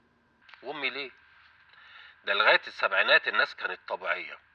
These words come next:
كلهم شبه بعض. الستات كان لبسها فوق الركبة وفساتين مجسمة، إنما عينين الناس كانت نظيفة، محدش بيبص كده.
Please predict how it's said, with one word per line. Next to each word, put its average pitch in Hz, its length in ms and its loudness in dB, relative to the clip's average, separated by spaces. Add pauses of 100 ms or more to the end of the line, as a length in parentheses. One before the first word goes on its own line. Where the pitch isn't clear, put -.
(280)
كلهم 127 380 -12
شبه 95 260 -8 (100)
بعض. 69 200 -12 (1000)
الستات - 320 -16 (100)
كان 98 200 -12
لبسها 90 360 -8
فوق 98 260 -6
الركبة 82 460 -2 (480)
وفساتين - 460 -10
مجسمة، 80 760 -6 (1600)
إنما 135 260 -2
عينين 123 260 2
الناس 107 280 -4
كانت 90 320 -6
نظيفة، 82 440 -2 (1300)
محدش - 320 -6
بيبص 95 380 -2
كده. - 280 -8